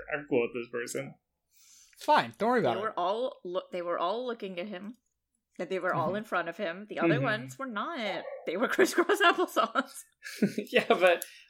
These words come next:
Speaker 1: I mean, you can do a little spinny.
Speaker 3: He's also extremely fast, but he can't actually do anything. <laughs> He has to just let them explode.
Speaker 2: <sighs> It's fine.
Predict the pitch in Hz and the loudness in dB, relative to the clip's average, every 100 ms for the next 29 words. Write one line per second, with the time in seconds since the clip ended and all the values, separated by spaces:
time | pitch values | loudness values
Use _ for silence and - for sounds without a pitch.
0 | - 208 214 247 285 285 190 160 143 135 | 2 4 6 8 10 10 8 8 6 8
1 | 127 120 - - 143 135 147 175 202 - | 6 6 2 2 2 4 4 2 2 -4
2 | _ _ _ 226 277 294 294 302 190 - | _ _ _ -4 2 2 2 0 0 -4
3 | - 208 185 160 - 151 143 - - 180 | -6 -4 -4 -6 -8 -8 -6 -8 -8 -6
4 | 175 - 151 135 - _ _ - 147 - | -6 -4 -8 -8 -10 _ _ -8 -8 -8
5 | 151 127 - 123 107 143 202 202 - - | -10 -10 -10 -10 -10 -8 -6 -6 -6 -14
6 | - - - 226 - 302 220 233 190 - | -14 -8 -4 -4 -4 -4 -2 0 0 0
7 | 185 196 - 185 165 202 - - _ _ | -2 -4 -8 -6 -6 -6 -10 -20 _ _
8 | _ _ _ _ _ - 170 151 - - | _ _ _ _ _ 2 4 4 4 2
9 | 147 - - - - - 156 120 | 0 -6 -12 -16 -16 0 6 6